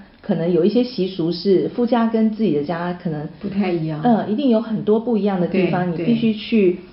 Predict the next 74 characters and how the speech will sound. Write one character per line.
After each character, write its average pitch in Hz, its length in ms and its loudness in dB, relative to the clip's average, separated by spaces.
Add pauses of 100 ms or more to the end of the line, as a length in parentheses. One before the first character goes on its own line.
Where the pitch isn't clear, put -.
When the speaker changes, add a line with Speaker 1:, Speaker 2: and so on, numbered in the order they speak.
(260)
Speaker 1:
配 196 280 0
合， - 180 -4
Speaker 2:
对。 - 100 -8
Speaker 1:
其 254 100 -2
实 254 60 -4
这 302 60 0
也 170 100 2
是 175 180 -4
焦 160 300 0
虑 156 180 0
的 117 140 -2
一 120 100 -4
个 - 80 -4
部 - 240 -4
分。 - 240 -8 (360)
再 302 220 4
来 262 40 2
就 277 140 2
是 262 180 0
说， 233 220 2
有 180 100 0
这 320 160 -6
么 262 140 2
多 247 180 4
天 247 260 -2
要 233 160 2
在 196 460 0 (140)
跟， 214 380 4 (300)
呃， 117 240 -4 (100)
婆 175 120 2
家 202 220 0
这 214 120 0
边 208 220 0
度 214 140 0
过 196 260 0
的 139 100 -2
话， - 400 -8 (160)
Speaker 2:
嗯。 202 200 0
Speaker 1:
尤 208 80 4
其 214 140 0
像 247 160 -4
我 180 60 -2
们 180 100 -6
到 208 160 2
中 202 160 0
南 170 200 -2
部， 190 120 2
我 170 80 4
们 180 100 -2
不 247 100 0
可 247 140 0
能 170 180 -4
是 196 200 2 (220)
煮 175 100 -2
完 160 180 2
一 208 40 0
餐 202 320 0
饭， 165 240 -2 (120)
吃 214 60 0
完 175 160 2
一 180 60 -2
餐 190 200 0
饭， 165 200 -2
拍 202 100 -4
拍 190 120 0
屁 196 160 2
股 - 100 -6
就 160 140 -4
回 - 160 -6 (100)
家 131 220 -8
了， - 200 -12
对 - 80 -12
不 165 60 -10
对？ 165 180 -4